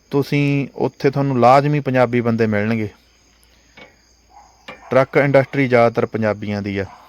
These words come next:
ਵੈਸੇ ਤਾਂ ਸਾਰੇ ਕਿਤੇ ਹੀ, ਇੰਡੀਆ 'ਚ ਵੀ ਤੇ ਇੱਥੇ ਵੀ, ਹੋਰ ਵੀ ਦੇਸ਼ਾਂ 'ਚ ਪੰਜਾਬੀ ਨੇ ਜ਼ਿਆਦੇ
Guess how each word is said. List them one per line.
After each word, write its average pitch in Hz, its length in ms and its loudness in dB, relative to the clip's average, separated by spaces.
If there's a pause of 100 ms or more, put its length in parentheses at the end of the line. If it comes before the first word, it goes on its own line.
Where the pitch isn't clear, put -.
(1200)
ਵੈਸੇ 123 160 2
ਤਾਂ 139 160 4
ਸਾਰੇ 123 340 4
ਕਿਤੇ 139 240 -2
ਹੀ, 131 140 0 (460)
ਇੰਡੀਆ 120 340 2
'ਚ 127 120 -6
ਵੀ 131 220 -2 (840)
ਤੇ - 160 -2
ਇੱਥੇ 127 400 2
ਵੀ, 127 260 -2 (280)
ਹੋਰ 131 160 4
ਵੀ 143 120 0
ਦੇਸ਼ਾਂ 127 340 2
'ਚ 120 40 -2
ਪੰਜਾਬੀ 113 440 0
ਨੇ 113 120 -2
ਜ਼ਿਆਦੇ 107 340 -2